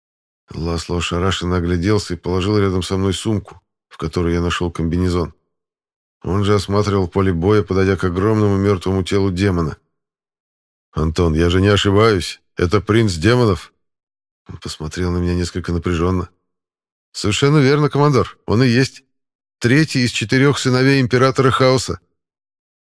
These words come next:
«Еще три таких зверя бороздят просторы нашей галактики?» Еще сильнее нахмурился командор. «Почему три? Один»,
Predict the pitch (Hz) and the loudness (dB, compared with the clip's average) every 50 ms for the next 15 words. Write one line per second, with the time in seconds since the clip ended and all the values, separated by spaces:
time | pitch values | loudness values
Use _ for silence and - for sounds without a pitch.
0 | _ _ _ - - 65 76 95 98 85 101 92 104 107 98 - - 92 110 113 | _ _ _ -10 -6 -4 -2 0 0 0 2 2 2 2 2 2 2 2 2 2
1 | 98 110 110 101 - 107 104 98 90 80 87 98 107 110 107 98 85 92 95 98 | 2 2 0 0 0 0 0 0 0 0 2 2 4 4 2 2 2 2 2 2
2 | 95 87 82 101 98 - - 98 95 87 - 104 104 101 98 101 101 - - 101 | 2 2 2 0 0 0 0 0 0 0 0 2 2 4 4 4 2 2 2 2
3 | 92 98 92 92 110 113 - - 117 - - 87 - _ _ _ _ _ _ _ | 2 2 4 2 2 2 0 -4 -6 -6 -8 -12 -12 _ _ _ _ _ _ _
4 | _ _ _ _ _ _ - - 80 82 - - - 95 85 - 95 95 92 92 | _ _ _ _ _ _ -18 -16 -14 -12 -12 -10 -8 -8 -8 -6 -6 -4 -4 -2
5 | 90 87 90 87 - - 95 92 85 85 - - 82 - 90 92 95 92 90 85 | -2 -2 -4 -4 -4 -4 -4 -2 -2 -4 -6 -6 -6 -4 -2 -2 -2 -2 -2 -4
6 | - - _ _ _ _ _ _ _ _ _ _ _ _ _ _ _ - 127 120 | -6 -8 _ _ _ _ _ _ _ _ _ _ _ _ _ _ _ -6 -6 -2
7 | - 135 147 143 120 - 117 107 87 71 - _ _ _ - - 127 110 101 120 | 0 2 2 2 2 2 0 0 0 -2 -6 _ _ _ -4 -2 0 2 2 2
8 | 143 139 | 2 0